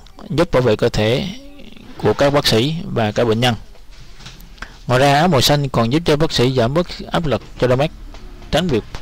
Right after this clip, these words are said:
bị chói khi phẫu thuật. À, thì các bác sĩ và dược sĩ thì mặc áo màu trắng. À, các bác sĩ phẫu thuật gây mê hồi sức thì màu xanh như thế này,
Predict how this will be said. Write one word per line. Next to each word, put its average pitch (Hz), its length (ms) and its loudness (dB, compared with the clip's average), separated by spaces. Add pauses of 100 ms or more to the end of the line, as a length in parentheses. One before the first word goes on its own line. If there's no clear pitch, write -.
(960)
bị 117 160 -4
chói 175 320 4 (200)
khi 120 120 0
phẫu 123 140 4
thuật. 110 160 2 (1120)
À, 113 220 -4 (480)
thì 107 100 -4
các 139 140 4
bác 170 140 2
sĩ 131 120 4
và 143 120 6
dược 110 160 2
sĩ 123 280 4
thì 104 240 2
mặc 101 180 -4 (540)
áo 135 160 0
màu 117 120 4
trắng. 139 220 2 (760)
À, 123 220 0 (760)
các 156 80 2
bác 170 120 4
sĩ 160 160 4
phẫu 160 100 4
thuật 120 160 2 (280)
gây 131 140 2
mê 139 140 2
hồi 104 120 4
sức 170 280 2
thì 110 120 -2
màu 104 160 0
xanh 120 200 -2
như 117 80 -2
thế 123 140 -4
này, 110 180 -4